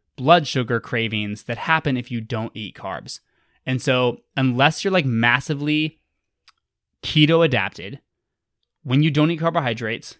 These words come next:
your blood sugar begins to drop because as your body and as your bla-, brain uses the sugars that are floating around in your blood,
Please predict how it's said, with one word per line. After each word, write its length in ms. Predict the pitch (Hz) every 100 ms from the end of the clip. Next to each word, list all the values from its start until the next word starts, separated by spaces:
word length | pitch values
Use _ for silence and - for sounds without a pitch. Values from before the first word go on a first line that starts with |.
| _
your 120 | 120
blood 360 | 107 123 143 147
sugar 220 | 156 156
begins 500 | 120 107 120 123 120
to 80 | 104
drop 480 | - 107 104 - -
because 280 | - 123 -
as 260 | 123 147
your 120 | 170 151
body 320 | 131 120 113
and 120 | 110 -
as 260 | 120 139
your 120 | 156
bla-, 420 | 139 - 196 190 131
brain 560 | 123 185 156 104 120 - _ _ _
uses 680 | 123 127 156 160 196 196 - _
the 80 | 113
sugars 560 | - - 180 143 131 123
that 120 | 110
are 40 |
floating 440 | - - 131 147 156
around 340 | 135 117 113
in 160 | 135 143
your 120 | 185
blood, 420 | 139 107 98 165